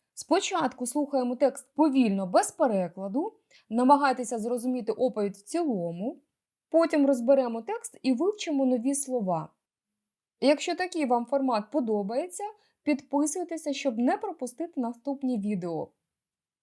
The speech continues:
Mia loves adventures. In summer, she went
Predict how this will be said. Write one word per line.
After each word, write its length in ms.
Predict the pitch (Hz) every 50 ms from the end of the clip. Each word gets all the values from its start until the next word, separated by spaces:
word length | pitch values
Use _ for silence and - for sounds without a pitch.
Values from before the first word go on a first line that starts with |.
| _ _ _ _ _ _ _ -
Mia 720 | 233 240 247 254 277 330 349 339 285 214 185 180 196 233 269 _ _ _ _ _ _ _ _ _ -
loves 720 | 233 220 220 226 247 277 339 392 - - - - - - _ _ _ _ -
adventures. 1200 | 302 311 254 240 233 220 220 269 262 254 247 233 - - 190 165 143 156 - - - - - - _ _ _ _ _ _ _ _ _ _ _ _ _ _ _ _ _ _ _ _ _ _ _ _ _ _ _ _ _ _ _ _ _ _ _ _ _ _ _ _ _ _ -
In 240 | 349 392 415 427 415
summer, 680 | - - - - 220 185 175 165 165 160 170 196 240 330 339 _ _ _ _ _ _ _ _ _ _ _ _
she 360 | - - - - 277 262 254
went 460 | 233 208 214 294 359 427 453 - -